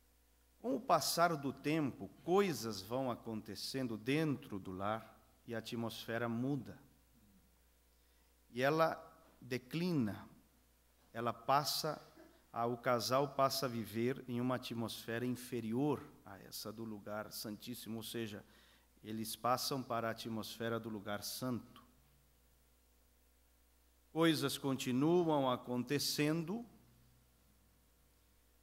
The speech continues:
e veja por que continuam acontecendo,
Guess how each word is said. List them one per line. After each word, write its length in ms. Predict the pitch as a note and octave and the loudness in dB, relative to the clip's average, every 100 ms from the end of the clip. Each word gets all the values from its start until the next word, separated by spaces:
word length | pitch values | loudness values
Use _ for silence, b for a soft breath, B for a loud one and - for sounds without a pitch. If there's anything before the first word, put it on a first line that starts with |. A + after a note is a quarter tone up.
| _ _ _ _ _ B2+ | _ _ _ _ _ -8
e 80 | |
veja 320 | B2 F3+ G3 G#3 | 2 4 4 2
por 240 | - D#3+ | 2 0
que 180 | C#3+ F#3 | 2 0
continuam 760 | F#3+ E3 C#3+ C#3+ C#3 C#3 B2+ | 2 2 2 2 4 6 6
acontecendo, 880 | A#2+ A#2+ A#2+ A#2+ A2+ - A2+ G#2+ G2+ | 4 2 -2 0 -4 -2 -2 -2 -4